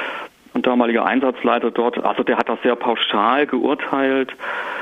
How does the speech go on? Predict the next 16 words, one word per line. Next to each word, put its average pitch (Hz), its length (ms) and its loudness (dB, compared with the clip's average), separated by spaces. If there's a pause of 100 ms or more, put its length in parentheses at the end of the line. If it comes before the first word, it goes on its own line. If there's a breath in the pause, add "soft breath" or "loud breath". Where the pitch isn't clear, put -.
(160 loud breath)
Da 110 120 2
könne 127 280 2
sich - 180 -4
ja 107 80 2
jeder 139 520 2
so 117 160 0
eine 113 340 2
Weste 147 320 0
überziehen 131 1120 2
und 120 420 2
bei 113 140 2
den, 117 300 0
sogar 127 240 2
bei 120 120 2
den 117 220 -2
Demo-Sannis 147 800 2